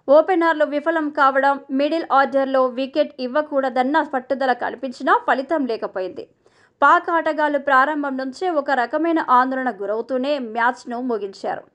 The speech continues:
మునుపటి ఉత్సాహం, ఉద్వేగం క్రమంగా కనుమరుగవుతూ వచ్చింది. భారత్ జట్టుకు వస్తే వరుసగా పన్నెండవసారి టాస్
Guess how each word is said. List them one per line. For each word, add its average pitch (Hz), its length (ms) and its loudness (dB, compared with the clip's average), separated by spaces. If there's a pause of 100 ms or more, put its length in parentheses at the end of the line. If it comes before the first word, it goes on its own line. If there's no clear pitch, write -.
(340)
మునుపటి 262 460 0
ఉత్సాహం, 294 640 0
ఉద్వేగం 240 500 2 (120)
క్రమంగా 254 480 0
కనుమరుగవుతూ 240 680 -4
వచ్చింది. 214 500 -12 (340)
భారత్ 269 360 4
జట్టుకు 311 360 -4
వస్తే 339 380 0
వరుసగా 320 440 0
పన్నెండవసారి 302 960 0
టాస్ 294 420 -2